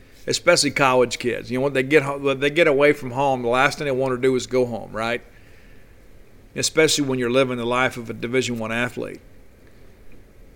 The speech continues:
But as we got into the season and got through the holiday break, the situation got worse. His condition worsened.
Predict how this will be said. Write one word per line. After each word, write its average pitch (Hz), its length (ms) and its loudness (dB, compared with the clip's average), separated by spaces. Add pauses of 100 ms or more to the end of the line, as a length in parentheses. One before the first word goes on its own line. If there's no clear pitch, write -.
(320)
But 151 300 0
as 147 220 4
we 143 160 2
got 185 280 4
into 165 480 0
the 135 120 0
season 123 640 -2 (260)
and 131 180 -8
got 151 240 -2
through 165 120 4
the 156 100 2
holiday 135 400 2
break, 131 580 0 (500)
the 139 120 -6
situation 139 640 0
got 117 180 -2
worse. 127 320 -2
His 127 140 -8
condition 131 640 -6
worsened. 131 560 0